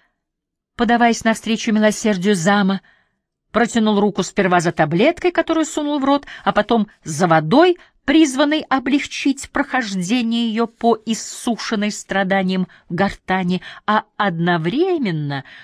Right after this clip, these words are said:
воспользовавшись тем, что матрас находился вровень со столиком, поставил на формуляры локоть другой руки, предплечье же и открытую ладонь властно двинул вперёд,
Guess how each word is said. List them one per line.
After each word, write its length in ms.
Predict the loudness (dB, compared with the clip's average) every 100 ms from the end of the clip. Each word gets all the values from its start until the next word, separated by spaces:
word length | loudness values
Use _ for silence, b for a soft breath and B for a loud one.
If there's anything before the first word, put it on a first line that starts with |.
| B -2
воспользовавшись 1400 | 0 2 -2 -4 4 4 4 0 -2 -4 -4 -6 -6 -6
тем, 240 | -4 -4
что 240 | -4 -4 -2
матрас 800 | 0 -2 -4 -2 -2 -2 -8 -16 B B _
находился 720 | -4 0 0 0 -2 -2 -6
вровень 560 | -6 -2 2 2 2 -4
со 200 | -2 -2
столиком, 600 | -2 0 0 0 0 -2 B B B B -4
поставил 560 | -4 -4 -4 -2 -2
на 220 | 0 0
формуляры 720 | 0 -2 0 0 0 0 0 0
локоть 640 | 0 2 2 2 -2 -4 -4
другой 560 | 0 2 2 0 0 -2
руки, 500 | -6 -6 -4 2 2 2 b b b _
предплечье 1040 | 0 0 0 -2 0 2 2 0 -2 -2
же 180 | 0 -2
и 220 | 0 2
открытую 720 | 2 0 -4 -2 -2 0 -2
ладонь 420 | -2 0 0 -2 -6 b _
властно 720 | -16 -6 -2 -2 -4 -4 -4
двинул 360 | -2 -2 -2 -6
вперёд, 560 | -10 -6 2 2 0